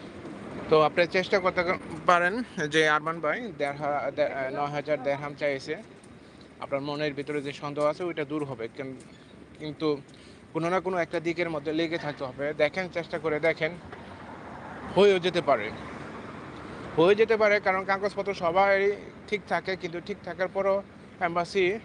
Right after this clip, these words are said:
ভিসা দেয় না। এই হচ্ছে একটা জটিলতা। আর এই জটিলতা হচ্ছে যে কুঠা না থাকার কারণে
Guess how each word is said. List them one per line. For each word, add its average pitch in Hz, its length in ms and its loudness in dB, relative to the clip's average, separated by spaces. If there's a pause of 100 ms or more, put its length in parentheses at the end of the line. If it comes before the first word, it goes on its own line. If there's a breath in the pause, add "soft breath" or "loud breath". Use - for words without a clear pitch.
(220)
ভিসা 151 220 -2
দেয় 135 160 -4
না। 104 120 -14 (420)
এই 190 120 4
হচ্ছে 190 240 0
একটা 180 240 2
জটিলতা। 156 500 -4 (1160 loud breath)
আর 131 140 6
এই 160 100 6
জটিলতা 196 520 4
হচ্ছে 185 260 4
যে 202 100 4
কুঠা 190 360 -2
না 175 160 0
থাকার 160 280 0
কারণে 147 340 0